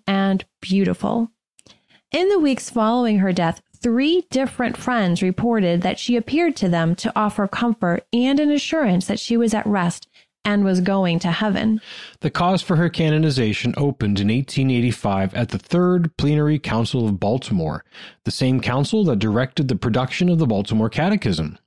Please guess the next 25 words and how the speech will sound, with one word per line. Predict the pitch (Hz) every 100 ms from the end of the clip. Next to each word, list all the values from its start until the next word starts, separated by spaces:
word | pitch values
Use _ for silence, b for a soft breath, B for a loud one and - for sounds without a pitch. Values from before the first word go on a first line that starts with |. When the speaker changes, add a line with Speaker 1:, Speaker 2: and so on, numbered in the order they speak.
| _ -
Speaker 2:
Kateri | 156 - 220 233
Tekakwitha | 202 185 170 170 151 175 165
was | 139 117
declared | 123 - 139 120
venerable | 113 185 156 101 87
by | 80 98
Pope | - 113 -
Pius | - 143 160
the | 185
twelfth | - 143 143 - -
in | 117 104
nineteen | 117 143 - - 135
forty-three. | - 123 117 113 - 208 82 - _ B B B -
She | 131
was | 110
beatified | 90 110 120 135 185 214 202
by | -
Pope | 104 - 98
John | - 127 131
Paul | - 131 123
the | 113
second | - 120 196 196
in | 127
nineteen | 104 101 - 104
eighty, | 98 107 180